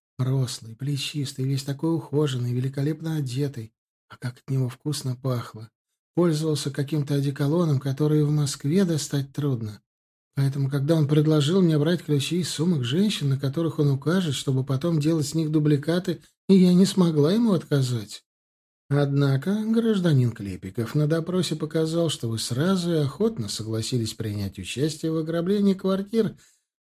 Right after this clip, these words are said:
скажем так, очень обеспеченных женщин, возразила следователь Кац.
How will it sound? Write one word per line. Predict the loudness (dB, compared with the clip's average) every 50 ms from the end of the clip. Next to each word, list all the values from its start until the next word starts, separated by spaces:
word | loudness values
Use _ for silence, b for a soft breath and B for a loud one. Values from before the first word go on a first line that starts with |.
| _ _ _
скажем | -18 -12 -6 -4 0 2 2 2 2
так, | 2 0 0 2 2
очень | 0 2 2 0 0 0
обеспеченных | 2 0 0 -2 -2 0 0 0 0 0 0 0 0 0 -2
женщин, | -2 -4 -6 -6 -6 -6 -6 -6 -8 -10 -12 -18 -20 _ _ _ _
возразила | -2 -2 0 0 0 -2 -4 -2 -2 0 0 0 -2
следователь | -4 -6 -8 -10 -10 -10 -12 -12 -12 -12 -12
Кац. | -10 -10 -10 -10 -10 -10 -12 -12